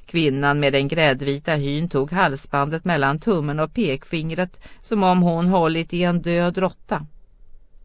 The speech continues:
"Någonting som en shia-danserska kan bära tillsammans med sin slöja", sa hon beskt. Sen knyckte hon till med handleden så att det slungades iväg mot Egenin och fräste. "Sätt på det."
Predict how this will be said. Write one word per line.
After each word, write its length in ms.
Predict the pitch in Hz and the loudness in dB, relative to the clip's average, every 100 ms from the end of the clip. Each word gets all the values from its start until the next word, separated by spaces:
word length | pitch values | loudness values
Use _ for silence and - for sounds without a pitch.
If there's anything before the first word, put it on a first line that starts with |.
| - - - - - - - | -20 -20 -20 -20 -20 -20 -14
"Någonting 920 | 196 180 175 170 175 180 165 165 160 | -2 2 4 4 2 -2 -4 -4 -6
som 260 | - 160 160 | -6 -4 -2
en 180 | 165 165 | -2 -2
shia-danserska 1400 | - 185 156 151 156 156 180 202 185 160 151 147 139 | -4 -2 0 2 0 0 0 0 -2 -2 -6 -4 -6
kan 240 | 143 160 160 | -4 -4 -2
bära 300 | 160 135 147 | -2 -2 -4
tillsammans 720 | 175 156 156 151 151 156 - | -6 -4 -2 -2 -2 -4 -4
med 140 | 175 165 | -6 -4
sin 240 | 180 175 | -4 -4
slöja", 640 | - 208 196 185 214 233 139 | -4 -4 -2 -2 -4 -8 -8
sa 140 | - | -10
hon 200 | 135 147 | -8 -6
beskt. 420 | 147 139 - - - - - - - - - - - - - | -8 -10 -12 -20 -20 -20 -20 -20 -20 -20 -20 -20 -20 -20 -14
Sen 240 | - 92 | -8 -8
knyckte 360 | - 107 - 127 | -6 -10 -8 -8
hon 120 | 135 | -8
till 240 | 147 127 | -8 -8
med 140 | 131 127 | -6 -4
handleden 800 | 170 135 127 127 123 123 147 143 | -2 -2 -2 -6 -6 -4 -4 -2
så 100 | 151 | -4
att 100 | - | -4
det 80 | 139 | -6
slungades 720 | - 190 139 139 147 165 202 | -2 0 0 -2 -4 -4 -2
iväg 420 | 180 143 160 147 | 0 0 0 -2
mot 280 | 151 160 - | -6 -6 -8
Egenin 640 | 190 180 214 185 131 123 | -10 -6 -6 -4 -4 -6
och 120 | 135 - | -6 -6
fräste. 460 | 160 95 - 147 147 - - - - | -6 -6 -8 -10 -10 -18 -20 -20 -12
"Sätt 360 | - 190 160 | 0 2 2
på 200 | - 170 | -2 -2
det." 160 | 123 - | -2 -4